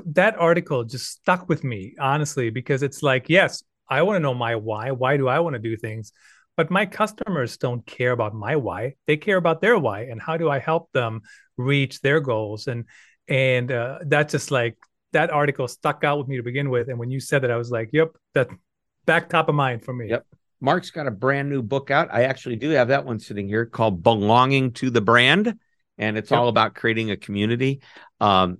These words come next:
Speaker 2: yeah, Mark's a good buddy. You made me think of something. Uh, are you familiar with Doctor Ted Levitt from Harvard Business School? So senior Harvard, uh, he's passed away, uh, a number of years ago, but he had a great line. He would ask people what the function of a business is.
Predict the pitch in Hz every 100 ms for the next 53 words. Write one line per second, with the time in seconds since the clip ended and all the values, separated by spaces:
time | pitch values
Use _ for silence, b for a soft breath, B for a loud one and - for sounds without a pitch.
0 | _ - 92 104 110 - 98 113 101 101
1 | 92 85 B B B 120 127 156 160 151
2 | - 139 123 - 107 92 90 87 - 110
3 | 120 143 139 139 139 143 143 139 120 -
4 | 120 120 110 123 113 113 120 101 _ -
5 | 95 92 120 104 110 101 113 92 - -
6 | 67 - b b b b b - 113 107
7 | 160 156 135 135 131 127 113 - 120 117
8 | 147 180 - 110 98 - 104 101 98 b
9 | b b b 101 98 95 98 98 98 101
10 | 101 104 98 95 90 139 156 143 127 101
11 | 101 117 117 107 117 107 82 - _ -
12 | 175 147 117 123 - 123 117 98 90 95
13 | 131 - 107 - 117 117 113 104 92 90
14 | 101 95 80 - - -